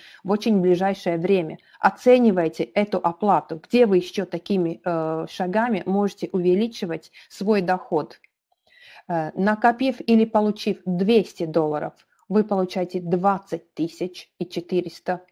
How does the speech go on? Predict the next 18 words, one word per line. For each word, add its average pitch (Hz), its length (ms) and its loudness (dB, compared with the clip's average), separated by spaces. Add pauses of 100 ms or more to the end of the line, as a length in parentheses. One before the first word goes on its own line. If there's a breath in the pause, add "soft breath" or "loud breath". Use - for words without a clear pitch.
(120)
акций 165 600 -6
дополнительно. 175 960 -2 (580 loud breath)
И 214 160 0
даже 233 340 4
вот 214 180 0
такой 220 260 4
самый 220 560 2
мелкий, 208 640 4
э, 180 260 2
мелкая 208 520 2
покупка, 196 640 -4
которую, 190 540 0
ну, 208 260 0
любой 214 480 6
из 185 240 -2
нас 196 320 -2
может 180 480 -4
накопить, 180 720 -2